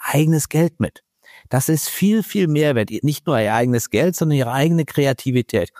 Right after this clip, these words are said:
Viel, viel Mehrwert, als sich dahin zu stellen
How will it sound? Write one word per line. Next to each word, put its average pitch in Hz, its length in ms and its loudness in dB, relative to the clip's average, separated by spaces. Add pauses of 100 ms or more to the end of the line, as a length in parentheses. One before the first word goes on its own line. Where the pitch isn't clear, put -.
(400)
Viel, 214 480 0
viel 156 280 0
Mehrwert, 160 600 0
als 127 180 -2
sich - 80 -12
dahin 131 340 2
zu 147 140 -8
stellen 131 680 0